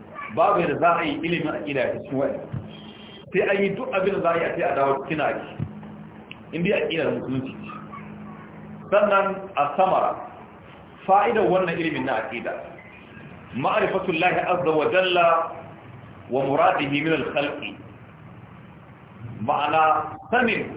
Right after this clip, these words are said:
Allah maɗaukakin sarki da kuma sanin manufan Allah daga halittunsa. Wannan shi ne fa'ida. Ka san Allah kuma ka san ni Allah yake nihi da bayan Allah.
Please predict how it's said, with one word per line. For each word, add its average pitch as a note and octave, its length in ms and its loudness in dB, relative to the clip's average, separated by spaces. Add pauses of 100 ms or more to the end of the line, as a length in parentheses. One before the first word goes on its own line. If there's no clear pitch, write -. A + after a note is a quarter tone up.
(880)
Allah D#3+ 460 2
maɗaukakin C#3 560 -4
sarki C#3 320 -4
da C3 100 0
kuma D#3+ 280 -2 (100)
sanin D3 340 0
manufan E3 480 2
Allah E3 460 2
daga A2+ 180 -2
halittunsa. A2 540 -6 (1400)
Wannan D#3+ 380 0
shi E3+ 100 -2
ne C#3+ 220 -2
fa'ida. D3 420 4 (840)
Ka B2+ 80 -4 (100)
san F#3 260 2
Allah F#3+ 440 2
kuma E3+ 160 0
ka - 180 -4
san C#3+ 160 -4
ni D#3+ 240 -4
Allah F3 320 4
yake C3+ 180 -2
nihi B2+ 200 -2
da G#2+ 80 -2
bayan A2 300 0
Allah. A2 240 -8